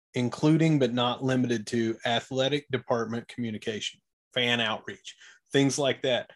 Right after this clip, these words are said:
We've, we've heard not just from that mailbag, but other people say, you know, "Well,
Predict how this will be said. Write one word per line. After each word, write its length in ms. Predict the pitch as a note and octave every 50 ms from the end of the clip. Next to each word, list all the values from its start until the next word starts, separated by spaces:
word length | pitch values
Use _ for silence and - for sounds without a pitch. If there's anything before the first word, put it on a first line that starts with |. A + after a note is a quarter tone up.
| _ _ _ _
We've, 260 | E3 D3+ C#3 C3+ C#3 -
we've 240 | D3 C3+ B2+ B2 A#2+
heard 600 | - - - D3+ D#3 D3+ C#3+ C3 B2 A2+ A2 - -
not 280 | C3+ C3 B2 C3 B2+ B2+
just 400 | A#2+ C#3 C3+ B2+ - - - _ -
from 260 | - - C3+ C#3 C#3+ C3+
that 180 | C3 B2 A2 A#2+
mailbag, 680 | B2+ B2+ C3 C3+ C3 B2 A#2 A2 G#2 G#2 G#2 G#2 G#2+
but 120 | A2+ A2+ A#2
other 200 | A#2+ A#2+ A#2+ A2
people 360 | - C3 B2+ A#2+ A#2 A2 G#2+
say, 300 | - - C3 A#2+ A#2 A2
you 220 | A2 A#2 B2+ C3+
know, 180 | C3 C3 C3+ D3
"Well, 180 | D#3+ F#3+ G#3+